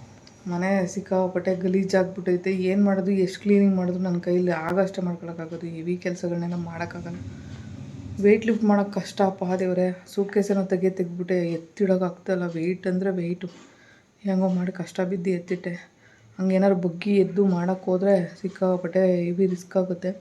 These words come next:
ಸೊಂಟನೂ ಜಾಸ್ತಿ ಆಗಿಬಿಡುತ್ತೆ ಆಮೇಲೆ. So ಇವಾಗಲೇ ಹತ್ತುವರೆ ಟೈಮು. ಊಟ ಕೊಟ್ಟಿದ್ದಾರೆ, ತಿನ್ನಬೇಕು.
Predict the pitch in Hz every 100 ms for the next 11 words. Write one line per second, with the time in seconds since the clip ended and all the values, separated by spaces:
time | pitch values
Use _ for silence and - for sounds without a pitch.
0 | - - - - - 190 185 196 190 175
1 | - 170 170 165 175 170 165 - _ _
2 | - - - - _ _ _ _ _ _
3 | _ _ - 190 185 185 180 175 190 190
4 | 180 202 196 190 190 190 190 196 - -
5 | - - 202 190 196 190 175 185 185 185
6 | 185 190 196 185 185 196 202